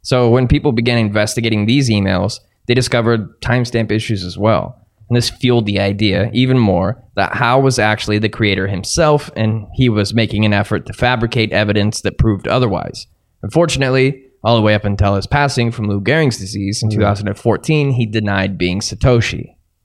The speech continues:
Speaker 2: Crying out loud.
Speaker 1: To me, he seems like the most likely candidate.
Speaker 2: Mm-hmm.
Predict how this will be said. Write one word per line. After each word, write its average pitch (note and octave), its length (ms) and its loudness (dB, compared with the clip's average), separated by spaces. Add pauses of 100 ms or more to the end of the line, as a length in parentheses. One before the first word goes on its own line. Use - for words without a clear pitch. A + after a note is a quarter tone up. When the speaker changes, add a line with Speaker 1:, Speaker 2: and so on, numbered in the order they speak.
(480)
Speaker 2:
Crying C3 240 -12
out D2+ 120 -16
loud. D2 420 -18 (580)
Speaker 1:
To D#3+ 80 4
me, F#3 220 4
he D3+ 140 4
seems A#2+ 300 2
like A2+ 160 2
the G#2+ 60 2
most G#2+ 220 2
likely G2+ 260 0
candidate. G#2 520 0 (140)
Speaker 2:
Mm-hmm. E2+ 520 -12